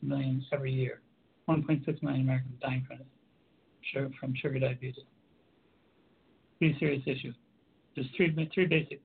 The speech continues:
types of sugars. We use the term sugar kind of loosely because there's, there's so many different types of sugar that we need to understand. There's disaccharides, polysaccharides, and monosaccharides. Now, the word saccharide means polymers.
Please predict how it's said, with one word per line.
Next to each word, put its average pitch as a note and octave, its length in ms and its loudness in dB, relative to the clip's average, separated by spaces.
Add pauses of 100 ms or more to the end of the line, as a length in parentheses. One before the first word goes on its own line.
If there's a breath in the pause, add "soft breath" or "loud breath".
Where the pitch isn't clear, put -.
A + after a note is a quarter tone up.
(140)
types E3 220 2
of - 160 -10
sugars. B2+ 280 -6 (680)
We F#3 100 4
use E3+ 120 6
the D#3 100 -2
term C#3+ 240 -6 (100)
sugar D3 260 -4
kind C#3+ 140 -6
of C3+ 100 -8
loosely C#3 400 -6
because B2 140 -16 (160)
there's, C3 120 -6 (180)
there's C#3 180 -10
so D#3+ 60 0
many C#3+ 160 2
different C3 320 -4
types C#3+ 240 0
of C3 120 -6
sugar C3 140 -2
that B2+ 80 -6
we - 80 -16
need - 160 -16
to B2+ 60 -8
understand. B2 460 -8 (1400)
There's C3 180 -2 (360)
disaccharides, D3+ 760 2 (120)
polysaccharides, C#3+ 760 -2
and C3 80 -16
monosaccharides. C3 760 -8 (100)
Now, C3 100 -2
the C3+ 80 2
word C#3 180 2 (140)
saccharide C3+ 500 0
means B2 220 -4 (320)
polymers. C3 400 0